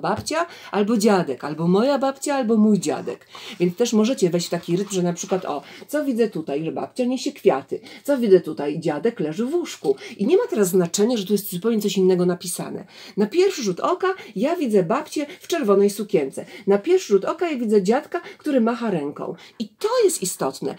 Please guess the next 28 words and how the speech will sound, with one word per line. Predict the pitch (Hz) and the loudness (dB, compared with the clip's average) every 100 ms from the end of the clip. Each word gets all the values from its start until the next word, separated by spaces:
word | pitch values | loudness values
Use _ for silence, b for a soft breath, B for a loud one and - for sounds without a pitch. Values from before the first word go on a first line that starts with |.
| B | B
moje | 214 240 311 370 359 | 0 2 4 4 2
przeżycie. | 359 349 285 202 - - B B | 0 -4 0 0 0 -8 B B
A | - | -6
potem | 262 320 320 | -4 -4 -4
ja | 320 | -2
mogę | 359 254 | -2 -2
sprawdzić, | 226 - 233 165 139 156 175 - B B | -6 -4 -2 -2 -4 -8 -8 -10 B B
co | - 156 | -10 -4
też | 208 240 | -4 -4
autorki | 285 359 381 269 | -2 0 0 -4
sobie | 190 156 | -6 -6
wymyśliły, | 147 139 151 - 143 - - B - | -6 -8 -8 -8 -8 -8 -10 B -10
co | - 277 | -6 -4
też | 339 - B | -4 -4 B
osoby, | - 190 262 330 247 | -4 -2 -2 -2 -2
które | 208 185 175 | 2 2 2
zaprojektowały, | - 190 226 226 208 202 165 147 180 | 0 -2 0 -2 0 -2 -2 -4 -6
stworzyły, | - 233 185 175 | -6 -4 0 2
wymyśliły | 196 190 185 277 208 | 4 4 2 0 -2
książkę, | 185 170 147 - 214 B B | -2 -6 -6 -6 -6 B B
miały | 175 175 165 196 | 2 6 8 8
na | 240 | 8
myśli. | 262 233 - - - b - | 2 0 -4 -8 -12 b -4
No | 196 | -2
i | |
wtedy | 208 185 | 0 2
możecie | 175 170 185 185 | 2 0 -2 -2
właśnie | 139 156 170 180 170 | -2 -6 -4 -2 -4